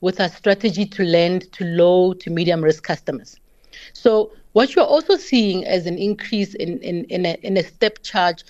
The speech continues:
or in, in what we are setting aside for the provision is new business strain. You know, I think, uh, about, uh, about a billion of the four billion, um, that, that, that we have in, in impairments actually comes from new business strain. So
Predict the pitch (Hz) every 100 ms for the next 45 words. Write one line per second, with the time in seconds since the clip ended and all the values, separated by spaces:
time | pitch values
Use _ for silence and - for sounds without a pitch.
0 | - - 180 190 202 190 190 202 233 196
1 | - 226 233 185 - 185 180 - 160 160
2 | 165 156 185 151 214 - _ _ - _
3 | _ 277 285 - 185 196 190 170 170 165
4 | - 135 104 - _ 185 175 175 220 208
5 | - _ _ 165 165 160 180 185 - _
6 | _ _ _ _ _ - 170 165 165 -
7 | _ _ _ _ _ _ _ _ 202 208
8 | 214 170 233 254 226 190 175 185 220 208
9 | 175 185 185 175 - 160 156 156 156 170
10 | 165 - 175 - 175 180 175 202 185 180
11 | - 185 180 202 175 208 - 226 - 208
12 | 196 190 185 202 208 185 180 175 _ 151
13 | 135 - 240